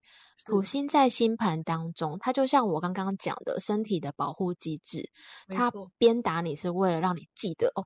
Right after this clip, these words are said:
Speaker 2: 不要再受伤。
Speaker 1: 嗯，
Speaker 2: 所以土星在星盘当中的确会
Speaker 1: 嗯，嗯。
Speaker 2: 象征很多限制跟责任。那这些限制跟责任，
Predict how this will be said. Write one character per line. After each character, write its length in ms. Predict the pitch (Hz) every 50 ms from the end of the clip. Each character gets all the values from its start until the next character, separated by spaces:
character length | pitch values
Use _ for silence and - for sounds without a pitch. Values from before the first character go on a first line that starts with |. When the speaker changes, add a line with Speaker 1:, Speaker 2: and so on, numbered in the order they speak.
| _ _
Speaker 2:
不 200 | - 175 165 185
要 180 | 214 214 175 170
再 180 | - 170 160
受 260 | 160 - - - -
伤。 300 | 175 - - - - - - _ _ _ _ _ - -
Speaker 1:
嗯， 120 | 302 277 247
Speaker 2:
所 140 | 226 - 359
以 60 | 359 196
土 260 | 196 196 - 170 165
星 200 | - 220 233 240
在 160 | - 277 254
星 200 | - - 226 220
盘 240 | 226 220 196 165 170
当 240 | - 190 185 190 190
中 220 | - 196 185 190
的 120 | - 190 185
确 200 | - - 262 240
会 200 | 240 - 269 240
Speaker 1:
嗯， 20 | 233
嗯。 20 |
Speaker 2:
象 260 | - - 247 220 202
征 200 | - 196 185 202
很 360 | - - - 185 165 156 147 -
多 220 | - 185 190 208
限 380 | 208 - - 254 226 185 175 185
制 240 | - - 190 170 160
跟 300 | - 180 165 165 175 175
责 260 | - 175 143 135 147
任。 240 | 151 165 131 - - - - - - - - _
那 160 | 349 339 320
这 260 | - - - 302 302 285
些 220 | - 285 277 277
限 280 | - - 285 262 247 233
制 180 | - 240 233
跟 220 | 233 214 208 208 208
责 180 | - 170 165
任， 200 | 170 180 180 165